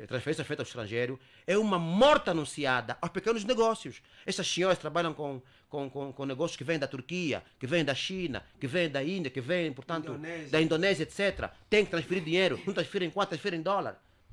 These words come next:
Speaker 1: O, os expatriados que têm que expatriar capital, achas que essa medida atrai investimento externo?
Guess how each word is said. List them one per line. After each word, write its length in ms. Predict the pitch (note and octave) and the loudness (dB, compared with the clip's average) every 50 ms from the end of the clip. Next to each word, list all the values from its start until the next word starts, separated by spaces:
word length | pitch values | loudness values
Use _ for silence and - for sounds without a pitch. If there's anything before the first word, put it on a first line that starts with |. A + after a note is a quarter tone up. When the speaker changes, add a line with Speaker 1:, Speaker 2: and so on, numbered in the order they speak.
| - - - - - - - - - | -18 -12 -10 -10 -10 -10 -10 -6 0
Speaker 1:
O, 260 | - F3 F3 F3 - | 2 2 4 4 2
os 100 | F#3 D3 | 0 -2
expatriados 680 | D3 - F3 E3 - D#3 F3 G3 G#3 G3+ D#3+ C3+ - | 0 0 0 0 2 2 4 4 4 4 2 0 -4
que 120 | - E3+ - | -6 -6 -2
têm 320 | - G#3+ G#3+ G#3 F#3+ E3+ | 2 2 4 4 2 2
que 140 | - - D#3+ | 0 -2 -2
expatriar 380 | D3+ - D#3 D3 - F#3 G3 | -4 -4 -6 -6 -2 -2 -2
capital, 320 | - E3+ - E3 - G#3+ - - | -2 -4 -6 -4 -2 0 4 4
achas 300 | A3 B3+ - - G3+ - | 4 4 4 2 -2 -2
que 100 | - A3 | 0 0
essa 140 | A3 G3+ | 0 0
medida 380 | F#3 F3 D#3 D3+ G3+ G3 D#3 - | -2 -2 -2 0 0 2 2 2
atrai 280 | - D#3 - G3 G3 F#3 | 2 2 2 2 2 2
investimento 320 | E3 E3+ - E3 F#3 F#3+ | 2 0 0 0 0 -2
externo? 440 | - - E3+ D#3+ F#3 - F3 B2+ | -2 -2 0 0 0 0 -2 -6